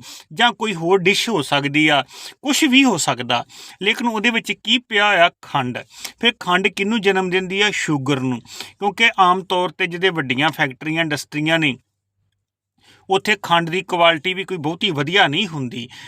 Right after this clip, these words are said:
ਤੇ ਜਦੋਂ ਉਹੀ ਖੰਡ ਵੱਡੇ ਤੌਰ 'ਤੇ ਜਦੋਂ ਵੱਡੀ, ਜਾ-, ਬਹੁਤ ਵੱਡੀ ਗਿਣਤੀ 'ਚ ਡੱਬਿਆਂ ਪੈਕ ਹੁੰਦੇ ਨੇ, ਤਿਆਰ ਹੁੰਦੇ ਨੇ,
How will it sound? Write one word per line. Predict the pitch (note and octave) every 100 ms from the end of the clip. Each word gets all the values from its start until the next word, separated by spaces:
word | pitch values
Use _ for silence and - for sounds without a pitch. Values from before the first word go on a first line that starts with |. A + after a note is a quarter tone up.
| -
ਤੇ | G#3
ਜਦੋਂ | G3 A3+ B3
ਉਹੀ | G#3+ A#3 A#3+
ਖੰਡ | C4 A3 G#3 G#3
ਵੱਡੇ | G3+ D3+ E3+
ਤੌਰ | F3+ - F#3 F3+
'ਤੇ | - F#3
ਜਦੋਂ | F3+ F3+
ਵੱਡੀ, | F3+ F3+ D3+
ਜਾ-, | D#3+ D#3+
ਬਹੁਤ | C3+ F#3 G#3+ F3
ਵੱਡੀ | C3+ D3 A#2 A#3
ਗਿਣਤੀ | A3 G3 D#3 F#3
'ਚ |
ਡੱਬਿਆਂ | F#3 D3+ C3 E3
ਪੈਕ | E3 E3 D#3 -
ਹੁੰਦੇ | E3+ C3
ਨੇ, | C#3+ D#3+
ਤਿਆਰ | - C#3+ C#3
ਹੁੰਦੇ | E3+ C#3+ C3
ਨੇ, | D3